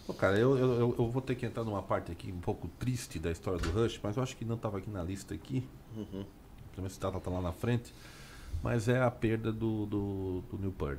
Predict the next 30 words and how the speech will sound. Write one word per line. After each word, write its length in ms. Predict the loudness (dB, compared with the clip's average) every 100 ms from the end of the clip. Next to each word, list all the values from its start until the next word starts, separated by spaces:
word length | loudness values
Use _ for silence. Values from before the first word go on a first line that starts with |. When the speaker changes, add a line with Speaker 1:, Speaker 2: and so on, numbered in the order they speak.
| -4
Speaker 1:
ali, 120 | -4
né? 200 | -2 -4 -6 -10 -12 -12 -14 -12 -2
Então, 140 | 0
como 200 | 2 2
é 60 | 0
que... 540 | 2 4 4 0 -4 -6 -10 -14 -6
Porque, 120 | -4
assim, 140 | -2
ó, 80 | -2
tu 260 | -2 -2 -2 -2 -4 -2
viu 320 | 0 2 2
gente 600 | 0 2 0 0 -4 -4
de 280 | -4 -4 -4 -6 6
todo 400 | 10 10 8 6 2
o 40 | 2
planeta 920 | 2 4 4 4 4 4 0 0 0 0 -8 -12 -12
sentindo 520 | -2 -2 0 0 2
o 20 |
baque. 400 | 2 2 0 -6 -12 -12 -14 -16 -14 -2
Então, 120 | 0
pro 200 | 2 0
fã 260 | 4 4
do 140 | 6 4
Rush, 520 | 6 6 4 0 -4 -2 -2 -2 -2 -4 -6 -12 -14 -12
aquilo 280 | -8 -4 -2
ali 80 | 0
foi 140 | -2
pancada. 600 | -2 -2 -2 2 2 2 0
E, 220 | 0 -2 -8 -12 -14 -14 -14 -14 -16 -8 2
e 180 | 2